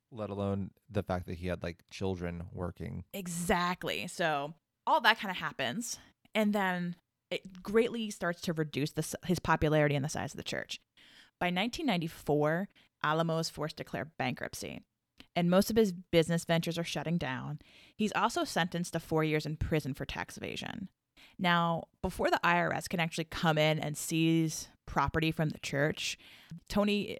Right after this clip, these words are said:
Speaker 2: in, from jail, tells his followers, "Okay, you got to take all, everything of value out of the compound and hide it." And they do, 'cause he still has, uh, several hundred followers at this point.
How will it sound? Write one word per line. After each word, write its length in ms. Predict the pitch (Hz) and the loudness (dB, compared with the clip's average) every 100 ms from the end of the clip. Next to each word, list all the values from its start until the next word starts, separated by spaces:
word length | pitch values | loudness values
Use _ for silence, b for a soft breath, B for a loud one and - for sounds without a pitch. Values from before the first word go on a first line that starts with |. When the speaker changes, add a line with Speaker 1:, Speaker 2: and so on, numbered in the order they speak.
| - - | -4 2
Speaker 2:
in, 140 | 220 | 4
from 260 | - 214 185 | 8 8 10
jail, 360 | 170 143 123 | 8 6 2
tells 240 | - 160 156 | 2 2 2
his 140 | - | 2
followers, 520 | 151 151 147 139 147 - | 4 4 4 0 -2 0
"Okay, 460 | 180 196 147 139 - _ B B | 0 2 2 0 -6 _ B B
you 100 | 165 175 | 2 8
got 200 | 170 160 | 8 8
to 580 | - - 156 147 139 - | -2 0 2 2 0 -2
take 180 | 170 - | -2 4
all, 120 | 180 - | 6 6
everything 240 | 185 185 | 2 2
of 60 | 170 | 4
value 240 | 156 156 | 4 4
out 100 | 156 | 2
of 40 | 151 | 2
the 80 | 160 | 2
compound 340 | 147 160 135 | 0 0 0
and 100 | 139 | -2
hide 360 | - - 110 80 | -4 -4 -4 -4
it." 180 | 78 - B B B | -6 -10 B B B
And 180 | 160 156 | 2 4
they 200 | 151 156 - | 4 2 0
do, 200 | 117 - | 2 2
'cause 140 | - 175 | 2 0
he 80 | |
still 200 | 180 196 | 4 4
has, 200 | 180 160 - - | 4 0 -2 -14
uh, 300 | - _ - | -18 _ 2
several 300 | 180 160 156 | 4 6 4
hundred 300 | 170 151 135 | 4 2 0
followers 460 | - 120 90 - | 0 0 0 -4
at 60 | - | -6
this 140 | - | -10
point. 360 | - 101 98 | -8 -8 -8